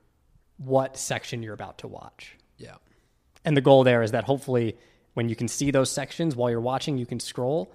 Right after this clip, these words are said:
Speaker 2: Mm-hmm.
Speaker 1: know what's coming, and you'll stay to the end. And we did see that our retention was higher on this video.
Speaker 2: Right. And another thing is we got really excited on our, on our last podcast where we were brainstorming the breakdown about five minutes and seven seconds. We got super hyped on that. That is no longer, uh,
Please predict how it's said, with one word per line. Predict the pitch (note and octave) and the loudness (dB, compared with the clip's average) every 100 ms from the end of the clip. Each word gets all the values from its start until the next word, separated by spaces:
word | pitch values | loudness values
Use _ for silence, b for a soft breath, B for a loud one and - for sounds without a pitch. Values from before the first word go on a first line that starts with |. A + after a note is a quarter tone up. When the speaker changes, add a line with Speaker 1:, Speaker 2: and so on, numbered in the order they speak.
| b b | b b
Speaker 2:
Mm-hmm. | B2 | -2
Speaker 1:
know | C3 C3+ | 2 4
what's | B2+ - | 2 -2
coming, | - C#3 F3 G3 | -8 -6 -4 -4
and | D3+ B2+ | -4 -4
you'll | |
stay | A#2 - A#2+ | -4 -6 -10
to | - | -8
the | B2 B2+ | -8 -6
end. | D3+ B2+ | -4 -6
And | D3+ D3 | -4 -2
we | |
did | C#3+ D#3+ | 2 0
see | - F3 | 2 0
that | C3 | 0
our | A#2+ | 0
retention | A#2+ D3+ C3+ B2+ | -4 -6 -6 -6
was | A2+ | -8
higher | C3 C3+ A#2 | -6 -6 -6
on | A2 | -10
this | A2 - | -12 -12
video. | C#3+ C#3 - - | -12 -12 -16 -10
Speaker 2:
Right. | C#3 C3 A2+ | -4 -4 -6
And | D3+ C#3+ | -6 -2
another | D3+ E3+ D3 | 2 6 6
thing | D#3+ B2 | 4 -2
is | A#2 | -4
we | A#2+ C#3 | -4 -2
got | C3+ A#2+ | -2 -4
really | C#3 E3 B2+ | -2 0 0
excited | - C3 B2 A2 | -2 -4 -4 -8
on | A2 | -10
our, | G#2+ G#2+ - - | -12 -14 -16 -14
on | B2+ | -12
our | G#2 G2+ | -12 -12
last | G#2+ A2 - - - | -8 -8 -8 -8 -8
podcast | G2 G#2+ A2+ A2 - | -8 -10 -10 -10 -10
where | G#2+ | -12
we | G#2+ | -12
were | |
brainstorming | G#2+ G#2 A2 - A#2 B2 A#2 | -12 -12 -12 -12 -10 -10 -10
the | |
breakdown | B2 C3 D3 D3+ C3+ | -8 -8 -6 -6 -6
about | A2 G2+ G2+ _ | -8 -10 -12 _
five | _ - A2 G#2+ | _ -8 -8 -8
minutes | G#2+ G#2 A2+ | -14 -14 -14
and | A2 | -14
seven | A2+ A2 | -14 -14
seconds. | - A2+ C#3 D3 - | -14 -14 -12 -14 -16
We | |
got | - - | -18 -16
super | - A#2 A2 | -14 -14 -14
hyped | G#2 - | -16 -12
on | C3 | -10
that. | C#3+ D#3 - b b b b | -8 -8 -10 b b b b
That | B2 | -10
is | A#2 | -8
no | B2 B2 B2 | -4 -2 -2
longer, | A#2 A2+ A2+ A2 A2+ - - | -2 -6 -8 -8 -8 -12 -10
uh, | B2+ G#2 G2+ | -8 -6 -8